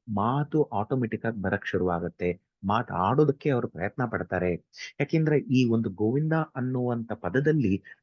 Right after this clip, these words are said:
ನಮ್ಮ ಶರೀರದಲ್ಲಿ ಆಗ್ತಕ್ಕಂಥ ಆ ವೈಬ್ರೇಷನ್ಸ್ ಬದಲಾವಣೆಗೆ ಈ ಕಂಠದಲ್ಲಿ ಇರ್ತಕ್ಕಂಥ ಕೆಲವು ಹಾರ್ಮೋನ್ಸ್ ನ ಸಕ್ರಿಯವಾಗಿ ಏನಾಗತ್ತೆ, ಅವರು ಮಾತಾಡೋದಕ್ಕೆ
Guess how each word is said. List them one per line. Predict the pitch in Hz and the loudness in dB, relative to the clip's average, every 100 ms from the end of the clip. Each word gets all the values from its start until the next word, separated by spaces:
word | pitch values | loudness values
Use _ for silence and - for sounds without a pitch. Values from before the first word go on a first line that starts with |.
| - | -2
ನಮ್ಮ | 117 117 | 0 0
ಶರೀರದಲ್ಲಿ | - 117 156 170 147 139 147 113 | 0 2 4 4 2 2 0 0
ಆಗ್ತಕ್ಕಂಥ | 107 - 110 117 120 | -6 -6 -6 -6 -4
ಆ | 113 | -2
ವೈಬ್ರೇಷನ್ಸ್ | 87 95 127 139 147 - 143 - | 0 0 2 2 2 2 -2 -2
ಬದಲಾವಣೆಗೆ | - 95 139 165 143 104 104 123 _ _ _ | -2 4 4 4 2 2 2 0 _ _ _
ಈ | 127 | 0
ಕಂಠದಲ್ಲಿ | 120 - 117 156 170 165 151 | 0 -2 -2 2 2 4 2
ಇರ್ತಕ್ಕಂಥ | 117 - 113 113 | 0 -4 -8 -8
ಕೆಲವು | 117 110 104 | -2 0 0
ಹಾರ್ಮೋನ್ಸ್ | - 101 123 151 139 135 135 | 0 2 2 2 2 0 -2
ನ | 131 | -4
ಸಕ್ರಿಯವಾಗಿ | - - - 185 190 170 135 123 123 123 - _ _ _ _ _ | -2 -4 -2 4 4 6 4 2 0 -2 -4 _ _ _ _ _
ಏನಾಗತ್ತೆ, | 127 135 117 113 135 | 0 2 0 0 0
ಅವರು | 123 117 | 0 0
ಮಾತಾಡೋದಕ್ಕೆ | 98 92 117 135 123 110 - 117 135 | -2 -2 -2 -2 -2 -2 -4 -4 -4